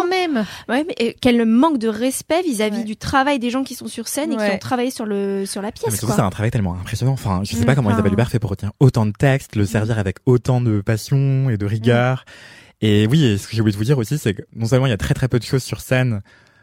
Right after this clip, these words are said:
Speaker 4: au-delà d'Isabelle Huppert, les trois métronomes, le chien en bronze, euh, il y a aussi une espèce de, de bâton immense, euh, de grande, euh, perche, en fait, qui descend de, du ciel et qui remonte à un moment.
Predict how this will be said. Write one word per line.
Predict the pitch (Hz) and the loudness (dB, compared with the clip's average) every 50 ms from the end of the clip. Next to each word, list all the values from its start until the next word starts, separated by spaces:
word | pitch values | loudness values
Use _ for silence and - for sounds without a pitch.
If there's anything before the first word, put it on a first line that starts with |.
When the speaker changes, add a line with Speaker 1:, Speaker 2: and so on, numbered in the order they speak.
| _ - | _ -2
Speaker 4:
au-delà | 123 117 120 123 | 2 2 2 2
d'Isabelle | 120 117 107 110 107 | 2 2 2 2 2
Huppert, | 107 104 117 117 123 120 113 | 2 2 2 2 2 2 0
les | 101 101 | 0 0
trois | - - 123 | 0 0 0
métronomes, | 117 104 - 120 117 117 117 117 117 | 0 0 0 0 0 2 2 2 0
le | 107 107 | 0 -2
chien | - - 131 123 | -2 -2 0 0
en | 120 117 113 | 2 2 0
bronze, | 113 110 117 127 135 151 151 131 104 98 - - - - - - - - _ _ _ _ - | 0 0 0 0 0 0 0 -2 -4 -6 -8 -12 -20 -20 -20 -20 -20 -20 _ _ _ _ 0
euh, | 104 101 101 101 101 101 104 104 104 104 | 2 2 4 4 4 2 2 0 0 0
il | 98 | 2
y | 113 | 2
a | 117 | 2
aussi | 117 107 - 143 | 2 0 0 -2
une | 135 | -2
espèce | 120 - 131 131 | 0 2 0 2
de, | 113 104 98 101 98 98 104 110 110 - | 2 2 0 0 -2 -4 -6 -8 -10 -10
de | 107 101 101 101 | -6 -4 -4 0
bâton | 98 104 113 113 110 - 131 123 123 131 127 | 2 4 2 2 2 2 0 2 2 4 2
immense, | 120 107 104 110 117 120 123 123 127 - - 110 | 2 2 2 2 2 2 2 0 -2 -4 -4 -4
euh, | 98 92 92 92 92 95 95 104 107 - - - - - | -2 -2 -4 -4 -6 -8 -10 -10 -12 -12 -14 -14 -12 -12
de | 107 95 101 | -8 -6 -2
grande, | 104 113 107 117 120 120 117 | 0 0 2 2 0 0 0
euh, | 107 101 101 98 98 104 107 107 107 113 113 117 120 120 113 - | -2 -2 -2 -4 -6 -8 -10 -10 -12 -14 -14 -14 -14 -16 -6 -2
perche, | - 131 131 123 - - - - | 0 0 2 0 -2 -4 -4 -2
en | 110 | -2
fait, | 107 110 | -2 -2
qui | - - 110 | -4 -4 -4
descend | 113 110 - - 127 131 127 | -4 -4 -2 -2 -2 -2 -2
de, | 117 104 101 98 98 98 95 101 107 - _ | -4 -4 -4 -4 -6 -6 -6 -8 -10 -14 _
du | - 110 | -14 -14
ciel | 107 - - - 127 120 120 120 110 101 95 110 - _ _ _ _ _ _ _ _ 110 | -12 -12 -4 -2 0 0 0 -2 -4 -6 -8 -12 -16 _ _ _ _ _ _ _ _ -6
et | 107 104 98 98 98 95 | -4 -4 -2 -4 -4 -6
qui | - - - - 113 | -8 -10 -6 -4 -2
remonte | 101 113 110 113 120 123 120 117 | -2 0 -2 -2 -2 -4 -4 -4
à | 104 | -4
un | 92 92 | -4 -2
moment. | 98 101 104 107 117 127 139 | -2 -2 0 0 0 0 -2